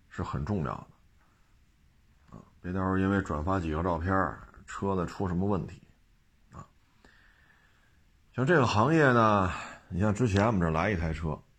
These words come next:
啊，也是豪华品牌的一个车，那台车呢，公里数比较大，啊，然后说有事故，啊，车头是怎么撞的，我不太记得了，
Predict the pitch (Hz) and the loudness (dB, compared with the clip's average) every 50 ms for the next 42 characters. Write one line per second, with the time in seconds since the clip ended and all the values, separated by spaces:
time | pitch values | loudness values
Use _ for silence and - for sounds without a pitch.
0 | _ _ _ _ _ _ _ _ _ _ - - 53 53 65 76 82 98 95 95 | _ _ _ _ _ _ _ _ _ _ -18 -16 -12 -10 -6 -4 -2 -2 -2 -2
1 | - 82 87 95 98 95 95 87 76 76 80 73 85 87 80 73 73 - - - | -2 -4 -2 0 -2 -2 -2 -4 -6 -6 -6 -4 -4 -4 -4 -4 -6 -8 -12 -16
2 | - - - 80 76 69 - - 80 78 - - _ _ _ _ _ _ _ _ | -18 -14 -12 -10 -10 -10 -8 -8 -8 -8 -8 -10 _ _ _ _ _ _ _ _
3 | _ _ _ _ _ _ _ _ _ _ _ _ _ _ _ _ _ _ - 135 | _ _ _ _ _ _ _ _ _ _ _ _ _ _ _ _ _ _ 2 2
4 | 156 165 127 147 180 180 165 151 113 98 90 82 80 - 127 131 107 101 101 85 | 2 4 4 4 4 6 6 6 4 4 4 2 0 0 0 -2 0 0 0 -2
5 | 117 127 - - - 113 113 - - - - - _ _ _ _ _ _ _ _ | -2 -2 -2 -2 -4 -4 -4 -4 -6 -8 -12 -18 _ _ _ _ _ _ _ _
6 | _ _ _ _ _ _ - 60 58 - - - _ - - 80 92 101 107 104 | _ _ _ _ _ _ -20 -20 -20 -20 -20 -20 _ -18 -12 -10 -6 -4 -2 -2
7 | 110 110 101 76 73 - - - 151 107 76 65 - - _ _ _ _ _ _ | 0 0 0 -2 -2 -2 -2 0 0 0 -2 -2 -8 -12 _ _ _ _ _ _
8 | _ _ _ _ _ _ _ _ _ _ _ _ _ _ 50 50 - _ _ _ | _ _ _ _ _ _ _ _ _ _ _ _ _ _ -20 -20 -20 _ _ _
9 | _ _ _ _ _ _ _ _ _ _ _ _ _ - - - - _ - - | _ _ _ _ _ _ _ _ _ _ _ _ _ -20 -20 -20 -20 _ -12 -6
10 | - - 151 147 127 120 120 143 160 143 101 101 80 85 82 - 127 123 107 90 | -2 0 2 2 4 4 4 4 4 2 2 0 -2 -2 -2 0 0 2 2 2
11 | 87 85 80 80 78 76 78 76 76 76 76 71 - - _ _ _ _ _ _ | 0 -2 -2 -2 -2 -2 -2 -2 -2 -4 -4 -6 -10 -16 _ _ _ _ _ _
12 | _ 71 65 69 - - - 98 101 117 113 110 104 117 127 101 80 - - - | _ -20 -20 -20 -20 -10 -6 -4 -2 0 0 0 0 0 -2 -2 -2 -2 -6 -10
13 | - | -12